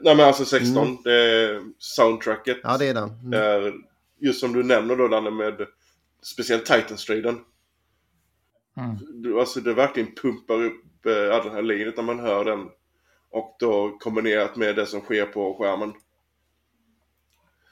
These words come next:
Speaker 1: Så det
Speaker 3: Ja, nej, jag, jag, jag har spelat bara den sektionen. Jag hade en save,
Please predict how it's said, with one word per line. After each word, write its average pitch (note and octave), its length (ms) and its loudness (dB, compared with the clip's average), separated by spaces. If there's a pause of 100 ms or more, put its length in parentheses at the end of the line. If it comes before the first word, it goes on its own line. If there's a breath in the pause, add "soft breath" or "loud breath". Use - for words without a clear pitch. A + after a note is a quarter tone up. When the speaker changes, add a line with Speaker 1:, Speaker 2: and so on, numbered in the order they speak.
(260)
Speaker 1:
Så A#2+ 120 -8
det A2+ 380 2
Speaker 3:
Ja, C#3+ 220 0
nej, D3+ 200 -2
jag, C3+ 220 -2 (180)
jag, C#3 480 -4 (200)
jag D3+ 240 0
har D3+ 80 4
spelat D3 360 0 (180)
bara E3+ 300 2
den D#3 180 0
sektionen. C#3+ 560 -4
Jag D3+ 80 -2
hade D3+ 180 0
en D3+ 60 -2
save, C#3+ 300 -2